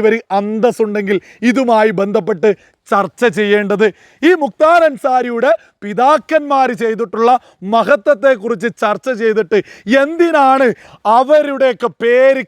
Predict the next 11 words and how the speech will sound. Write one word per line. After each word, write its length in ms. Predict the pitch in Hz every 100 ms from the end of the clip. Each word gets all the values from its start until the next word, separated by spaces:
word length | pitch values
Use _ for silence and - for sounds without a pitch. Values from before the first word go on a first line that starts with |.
| -
കളങ്കപ്പെടുത്താൻ 1040 | 220 240 254 262 226 - 240 226 175 247 196 - - 220
ഈ 20 | 285 285 247
നീചൻ, 480 | 247 269 277 202 277 208 _ 220
ഈ 20 | 294 262 -
കൊടും 320 | 247 277 311 226
ക്രിമിനൽ 380 | 254 240 254 254 - - 196
ഇതിനൊക്കെ 420 | 247 262 - 247 170 -
പുറപ്പെട്ട് 600 | 220 240 180 240 165 240 - 202
ഇറങ്ങിയിട്ടുള്ളത്? 760 | 220 254 254 233 170 220 226 247 - - - 233
ഇവനെ 300 | 269 277 277 - _ 233
തള്ളിയിട്ട് 720 | 233 269 294 285 262 202